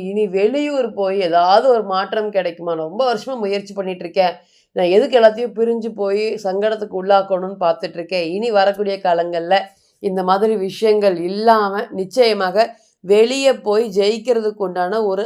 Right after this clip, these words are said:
அரிய கோச்சார காலமாக கண்டிப்பா இருக்கும். குடும்பம், குடும்பம், குடும்பத்திற்காகவே பங்கேற்று, குடும்பத்துக்காகவே உழைச்சு, இன்னைக்கு வேலையா குடும்பமான்னு கேட்டா,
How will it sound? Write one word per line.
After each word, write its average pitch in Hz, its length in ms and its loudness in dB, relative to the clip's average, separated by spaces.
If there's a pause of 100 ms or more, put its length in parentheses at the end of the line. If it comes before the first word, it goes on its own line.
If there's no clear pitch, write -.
அரிய 208 440 0
கோச்சார 214 500 0
காலமாக 175 500 -2
கண்டிப்பா 185 580 -2
இருக்கும். 180 280 -6 (440)
குடும்பம், 240 480 2
குடும்பம், 233 440 2
குடும்பத்திற்காகவே 214 920 2
பங்கேற்று, 208 540 0
குடும்பத்துக்காகவே 208 800 0
உழைச்சு, 185 400 2
இன்னைக்கு 190 240 -6
வேலையா 226 500 6
குடும்பமான்னு 226 560 -6
கேட்டா, 214 240 -6